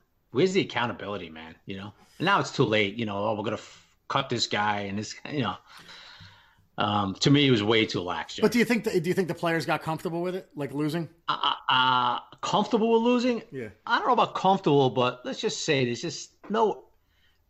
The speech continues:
Speaker 1: urgency, like, man. There
Speaker 2: Yeah.
Speaker 1: really isn't, you know? There's no urgency, man.
Speaker 2: Yeah.
Speaker 1: You know, I, I just don't sense it, man. You know, I, I think Shermer's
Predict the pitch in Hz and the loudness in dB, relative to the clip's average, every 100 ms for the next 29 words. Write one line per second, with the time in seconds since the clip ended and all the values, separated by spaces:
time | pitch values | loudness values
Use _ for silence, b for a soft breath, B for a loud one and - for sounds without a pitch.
0 | - 139 135 117 117 - 98 95 90 90 | 0 2 4 2 0 -2 -6 -10 -14 -14
1 | 95 92 90 - - 185 190 156 107 98 | -14 -12 -14 -16 -2 4 6 6 4 2
2 | 95 92 - 110 107 117 123 _ _ _ | 0 -4 -6 -2 0 0 -2 _ _ _
3 | _ 170 180 214 214 - 117 113 98 95 | _ -2 0 4 4 4 0 0 -2 -4
4 | - 90 90 90 87 _ _ _ _ _ | -6 -8 -12 -14 -16 _ _ _ _ _
5 | - 113 107 107 120 - - B B B | -16 -10 -8 -6 -6 -6 -8 B B B
6 | B B B - 120 147 - 190 202 - | B B B -14 -6 -4 0 2 2 4
7 | 131 - 113 107 - 104 107 107 101 120 | 2 2 0 -2 -4 -4 -4 -4 -4 0
8 | 117 113 113 139 - 143 139 170 - - | 2 2 2 0 0 0 2 0 -2 -2
9 | 156 143 139 127 - - - | 2 6 6 4 2 -4 -6